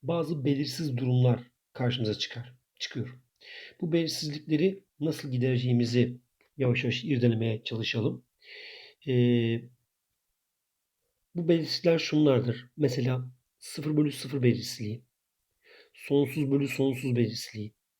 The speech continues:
sonsuz eksi sonsuz belirsizliği, bir üzeri sonsuz belirsizliği,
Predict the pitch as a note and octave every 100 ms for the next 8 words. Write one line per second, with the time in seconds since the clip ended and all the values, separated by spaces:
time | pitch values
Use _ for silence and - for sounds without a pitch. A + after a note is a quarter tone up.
0 | _ _ _ _ - _ - D3 C#3+ B2+
1 | C#3+ C#3 C3 D3 C#3+ C3+ B2 B2+ A#2+ A2
2 | - - G#2+ G#2 - _ _ _ _ _
3 | _ _ - _ A#2+ C3+ D3+ C#3 D3 C#3
4 | - C#3 C3 - B2+ A#2+ A2+ A2 - G#2+
5 | A2